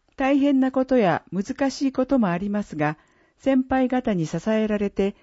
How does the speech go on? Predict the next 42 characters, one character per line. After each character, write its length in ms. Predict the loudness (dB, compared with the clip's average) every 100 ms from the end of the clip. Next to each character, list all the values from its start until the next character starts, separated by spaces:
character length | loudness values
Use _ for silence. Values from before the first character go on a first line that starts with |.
| _ -8
楽 240 | 0 0
し 120 | 0
く 100 | -4
働 400 | -6 -2 0 0
い 40 | -2
て 160 | -2
い 120 | -2 -2
ま 140 | -6
す。 140 | -8 _ _ _ _ _ _ _
そ 160 | -4
し 100 | -2
て 140 | 0 0
こ 140 | 2
こ 140 | 2
で 120 | 2 4
は 220 | 2 0 _ _
様 320 | -8 -2 0 2
々 260 | 0 0
な 140 | -2 -4
仕 160 | -4
事 320 | -2 0 2
を 60 | 0
経 260 | 2 0 2
験 280 | 2 2
で 120 | 2 0
き 140 | 0
る 100 | -2
と 140 | 0
い 180 | 2 2
う 80 | 2
魅 80 | 2
力 300 | 2 2 -2
が 140 | -2
あ 40 | -2
り 140 | -4
ま 100 | -4
す。 180 | -6 _ _ _ _ _ _ _
ぜ 140 | 0
ひ 140 | 0 -2
一 60 | -4
緒 220 | -2 0
に 240 | 0 -2